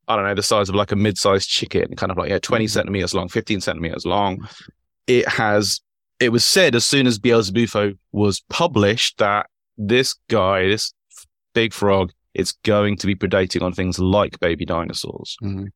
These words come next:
Speaker 1: No direct evidence for that because Beelzebufo is not, you know, there's nothing like stomach contents. In fact, there ha-, are hardly any stomach contents for any fossil frog.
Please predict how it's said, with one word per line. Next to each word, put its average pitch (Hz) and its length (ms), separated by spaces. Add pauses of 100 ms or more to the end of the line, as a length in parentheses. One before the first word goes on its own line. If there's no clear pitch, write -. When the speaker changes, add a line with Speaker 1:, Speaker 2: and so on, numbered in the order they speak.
(180)
Speaker 1:
No 165 300
direct 185 440
evidence 170 320
for - 80
that 170 220
because 139 360 (300)
Beelzebufo 131 800
is 104 360
not, 113 340
you 117 100
know, 101 80
there's 104 160
nothing 117 220
like - 180
stomach 110 300
contents. 87 500
In 92 100
fact, - 180
there 104 180
ha-, 107 260
are 117 120
hardly 131 320
any 151 200
stomach 98 300
contents 104 280
for 104 100 (140)
any 139 260
fossil 90 340
frog. 92 280